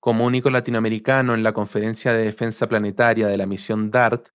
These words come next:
la primera que logró impactar y desviar un asteroide a once millones de kilómetros de la Tierra, tenía reuniones diarias de monitoreo. Hasta dos mil veintiuno era el presidente de la División de Sistemas Planetarios de la uai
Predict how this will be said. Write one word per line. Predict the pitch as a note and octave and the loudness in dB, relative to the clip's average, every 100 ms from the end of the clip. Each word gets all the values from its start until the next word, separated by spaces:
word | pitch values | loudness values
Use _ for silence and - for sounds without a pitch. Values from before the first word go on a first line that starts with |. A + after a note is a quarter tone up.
| _ | _
la | - A2+ | -4 0
primera | G#2+ A2 A#2 | 2 2 2
que | |
logró | A2 G#2 | 2 0
impactar | G#2+ G#2 G#2 - - A2+ | 0 -2 -4 -4 0 2
y | A2+ | 2
desviar | G#2+ A2+ A2 | 0 0 0
un | A2 | -2
asteroide | - G2+ A2 A#2+ G#2+ G#2 G#2 | -2 0 2 2 0 0 -2
a | G2 | -2
once | G#2 - | -4 -2
millones | A2 G#2 G#2 G#2 | -4 -2 -2 -4
de | A2+ | -6
kilómetros | A2+ G#2+ G#2+ G#2+ G2+ | -4 -4 -4 -4 -4
de | G#2 | -4
la | G2 | -6
Tierra, | G2 A2+ G#2+ G#2 A2 - _ _ | -4 0 0 0 -2 -4 _ _
tenía | - B2+ C#3+ | -6 2 2
reuniones | D3 C#3 C#3 C#3 B2+ | 4 4 4 2 2
diarias | C3+ C3 C#3 | 2 4 2
de | B2+ | 2
monitoreo. | A2+ G#2+ G2 F#2+ G2 F#2 F#2 _ _ _ _ _ _ _ _ _ - | 0 0 -2 -2 -2 -4 -8 _ _ _ _ _ _ _ _ _ -8
Hasta | A#2+ - | -2 4
dos | C3 | 4
mil | C3 D3+ | 4 2
veintiuno | D#3+ D3+ D3+ F3 D#3 C#3 D3 D3 | 2 -2 0 0 2 2 2 0
era | - D#3+ | 0 0
el | |
presidente | E3 D#3 - C#3 C#3 D3 | 0 -2 2 2 2 2
de | C3 | 2
la | B2+ | 4
División | A#2 A2+ - B2 | 4 2 0 0
de | B2 | 0
Sistemas | B2 A#2 A#2+ A#2+ A#2 | -4 -4 0 0 -2
Planetarios | A#2+ A2 G2 A2 A#2 | -2 -2 0 0 0
de | A2+ | -2
la | G#2+ G2+ | -4 -2
uai | G2+ G#2 A#2+ A2+ G#2+ | 0 0 -2 -4 -6